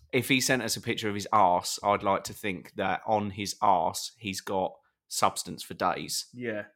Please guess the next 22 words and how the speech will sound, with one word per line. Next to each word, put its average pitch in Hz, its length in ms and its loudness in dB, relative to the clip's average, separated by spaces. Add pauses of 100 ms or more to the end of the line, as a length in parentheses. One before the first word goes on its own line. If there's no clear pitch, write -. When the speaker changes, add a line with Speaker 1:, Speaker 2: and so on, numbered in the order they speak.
(240)
Speaker 1:
tattooed 98 340 0
Speaker 2:
I 143 40 2
Speaker 1:
on. 156 180 2
Speaker 2:
think 156 180 -2
he 143 120 -2
has. 127 300 -2
Speaker 1:
That's 202 240 12
a 180 60 8
wicked 175 440 6
tattoo 170 360 4
to 156 120 2
have 156 160 6
on 139 120 0
your 151 140 6
arse 123 260 6
as 131 100 -4
well. 135 200 6
Speaker 2:
Substance - 240 -10
Speaker 1:
In 208 80 0
Speaker 2:
for - 40 -4
Speaker 1:
fact, 160 380 6
Speaker 2:
days. 107 260 -16